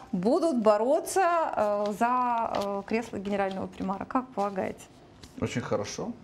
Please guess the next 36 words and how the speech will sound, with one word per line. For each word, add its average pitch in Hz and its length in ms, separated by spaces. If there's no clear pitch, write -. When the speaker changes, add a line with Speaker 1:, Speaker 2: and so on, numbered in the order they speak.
Speaker 2:
Э, 107 400
вообще 113 400
я 101 680
придерживаюсь 110 480
либеральных 104 420
принципов. 160 480
Один 107 240
из 107 120
самых 104 280
важных 98 300
либеральных 101 360
принципов - 360
является 104 240
конкуренция. 92 520
Конкуренция. - 540
Я, 190 260
как 120 260
житель 139 240
города 101 320
Кишинева, 160 560
я 120 100
должен 127 300
увидеть 101 400
здоровую, 113 460
хорошую 110 420
конкуренцию 113 920
взрослых 101 640
людей, 113 540
которые 110 320
хотят 151 380
выполнить 104 500
в - 40
следующие 98 440
четыре - 280
года 131 300
должность 113 460